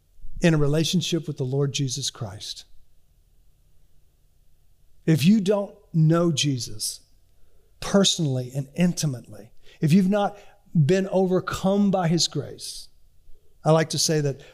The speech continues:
I became a Christian at sixteen and I've never recovered from his grace, because it's a true statement. Alone as a young teenager,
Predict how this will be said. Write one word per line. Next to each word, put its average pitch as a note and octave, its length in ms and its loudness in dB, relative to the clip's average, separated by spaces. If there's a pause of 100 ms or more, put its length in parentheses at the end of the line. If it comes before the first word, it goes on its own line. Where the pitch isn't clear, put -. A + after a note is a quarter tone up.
(140)
I D#3+ 60 2
became E3 340 2
a D3 60 0
Christian F3+ 520 -2
at C#3 100 -2
sixteen E3+ 720 0 (240)
and D#3 120 2
I've D3+ 160 2
never D#3+ 480 2
recovered C#3+ 680 -2
from B2+ 160 -8
his B2 160 -6
grace, B2 640 -6 (140)
because D#3+ 180 2
it's E3+ 120 -6
a F3+ 60 -4
true G#3 200 -6
statement. E3 520 -6 (1800)
Alone E3+ 680 2
as C#3+ 260 -2
a C#3+ 40 -2
young D#3 300 0
teenager, G#3 880 -2